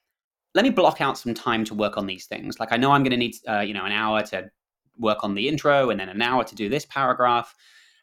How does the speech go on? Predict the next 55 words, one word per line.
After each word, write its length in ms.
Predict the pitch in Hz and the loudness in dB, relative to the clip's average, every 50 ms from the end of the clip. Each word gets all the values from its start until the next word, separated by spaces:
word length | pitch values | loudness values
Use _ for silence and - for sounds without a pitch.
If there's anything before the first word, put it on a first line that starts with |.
| _ | _
And 80 | 160 175 | -2 0
I'll 60 | 208 | 0
kinda 200 | - - 339 415 | 0 0 0 0
just 200 | 320 208 - - | 0 0 -4 2
digest 480 | - 113 110 123 120 - 117 110 - - | 4 4 4 4 2 0 -2 -2 0 -2
everything 300 | 110 107 110 - 117 110 | -2 -2 -2 -2 -2 0
that 80 | 107 101 | 0 0
I 40 | |
was 140 | 95 95 95 | -2 -2 -4
doing 380 | - 110 107 104 98 101 98 - _ _ _ _ _ _ _ _ _ _ | -4 -4 -4 -2 -4 -6 -8 -10 _ _ _ _ _ _ _ _ _ _
into 220 | - 127 127 - 107 | -2 -2 -2 -2 -4
my 80 | 92 | -6
calendar." 560 | 95 - - 147 170 180 156 107 92 - - - _ _ _ _ _ - _ | -6 -2 0 0 2 2 2 0 -2 -4 -6 -12 _ _ _ _ _ -18 _
And 320 | - 120 117 107 107 107 107 | -2 -2 0 0 0 -2 -2
this 200 | 113 123 127 - | -4 -6 -6 -6
is, 100 | 123 - - | -8 -12 -10
this 160 | 135 117 110 - | -10 -8 -8 -8
is 80 | 110 | -4
what 100 | 98 104 | -2 0
I 80 | 95 92 | 0 -2
call 220 | - - 101 95 | -4 -8 -10 -12
time 320 | - - - 123 120 120 113 | -10 -4 -2 0 0 0 0
blocking. 420 | 107 98 - - - - - - - _ _ _ _ - - - - _ - - _ _ | -2 -4 -6 -6 -14 -16 -16 -18 -20 _ _ _ _ -20 -20 -20 -20 _ -20 -20 _ _
And 100 | 143 139 | -6 2
so 80 | - 139 | 4 4
I 40 | |
would 100 | 135 135 | 4 6
basically 560 | 135 151 - - 143 127 117 107 104 101 104 _ | 4 0 0 -2 -4 -2 -2 0 -2 -4 -8 _
work 340 | 123 120 131 143 143 139 - | -4 2 4 4 4 4 2
backwards 380 | - 127 127 - - 117 107 | 2 2 2 2 -2 -2 -2
from 160 | - - 113 107 | -4 -4 -2 -2
these 160 | 104 104 104 | -2 -2 0
deadlines 520 | - 113 - 127 107 101 98 98 98 - | 0 -2 0 2 0 0 0 -2 -4 -6
that 60 | 104 | -6
we 120 | 98 101 98 | -6 -4 -6
were 40 | 98 | -2
given 420 | 131 143 131 113 101 95 95 - _ _ _ _ _ | -2 -2 -2 0 -2 -4 -6 -10 _ _ _ _ _
and, 120 | 110 107 101 | -6 -6 -6
and 200 | - 110 104 - | -6 -6 -8 -4
plan 240 | - 131 117 110 | -2 -2 0 0
out 180 | 107 101 - 110 | 0 -2 -2 2
when 160 | 113 127 123 | 2 2 2
I 60 | 117 | 4
was 120 | 107 107 107 | 0 0 -2
gonna 140 | - 101 101 | -4 -6 -6
get 140 | 98 90 | -6 -8
everything 400 | - 98 - 95 - - 92 92 | -10 -10 -12 -14 -16 -14 -16 -12
done. 340 | 87 95 98 90 - - - _ _ _ _ _ _ | -10 -10 -8 -8 -10 -12 -12 _ _ _ _ _ _
And 100 | 143 147 | -4 -4
so 80 | - 202 | 0 0
that's 180 | 247 294 - | 0 0 0
really 200 | 302 294 269 208 | 0 0 2 4
where 280 | 175 151 127 113 107 98 | 4 6 6 4 4 2
I 60 | - | 0
started 460 | 104 - - 117 110 107 101 101 - | -4 -2 -2 0 0 0 -2 -4 -10